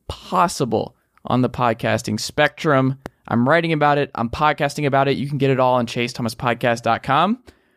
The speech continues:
There is no one right now doing what I'm doing every single day.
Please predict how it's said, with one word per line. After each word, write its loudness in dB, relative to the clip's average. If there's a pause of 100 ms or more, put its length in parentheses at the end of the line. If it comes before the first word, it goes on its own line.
(240)
There 2
is 0
no 2
one 0 (640)
right 0
now 0 (420)
doing 2
what 2
I'm 2
doing 0 (280)
every 0
single 2
day. 0